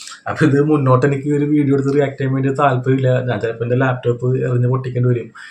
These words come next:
അതേപോലത്തെ സംസാരമാണ് ഈ രാജ് എന്ന് പറഞ്ഞ ആള് സംസാരിക്കണത്. അപ്പൊ just ഇത് പോയിന്റ് ഔട്ട് ചെയ്ത് ഞാൻ കാണിച്ചെന്നുള്ളത് മാത്രമേ ഉള്ളൂ.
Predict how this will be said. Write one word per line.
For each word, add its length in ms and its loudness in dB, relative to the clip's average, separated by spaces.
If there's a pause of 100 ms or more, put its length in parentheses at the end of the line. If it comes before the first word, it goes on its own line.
(240)
അതേപോലത്തെ 600 2
സംസാരമാണ് 680 0
ഈ 540 -2
രാജ് 320 4
എന്ന് 140 2
പറഞ്ഞ 140 0
ആള് 220 0
സംസാരിക്കണത്. 600 -4
അപ്പൊ 800 -4
just 320 2
ഇത് 240 4
പോയിന്റ് 460 4
ഔട്ട് 180 2
ചെയ്ത് 180 2
ഞാൻ 160 0
കാണിച്ചെന്നുള്ളത് 540 2
മാത്രമേ 340 0
ഉള്ളൂ. 220 -4